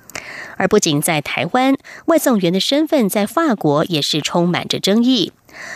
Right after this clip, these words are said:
包括外送员联盟以及各大工会，还有劳权组织，也都开始慢慢的集结，凝聚声量，争取权益。目前，法国外送员法律地位并不是一般劳工，而是微型创业主，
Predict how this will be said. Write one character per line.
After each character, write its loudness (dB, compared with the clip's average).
包 4
括 2
外 2
送 2
员 0
联 2
盟 2
以 -2
及 -2
各 2
大 -2
工 2
会， 2
还 -2
有 2
劳 0
权 -2
组 -2
织， 0
也 0
都 2
开 0
始 -2
慢 2
慢 4
的 0
集 0
结， -2
凝 2
聚 2
声 0
量， 0
争 0
取 -2
权 -4
益。 -2
目 6
前， 0
法 0
国 2
外 2
送 2
员 0
法 -2
律 0
地 2
位 2
并 2
不 0
是 -2
一 0
般 0
劳 -2
工， 2
而 0
是 -2
微 0
型 -2
创 0
业 2
主， -2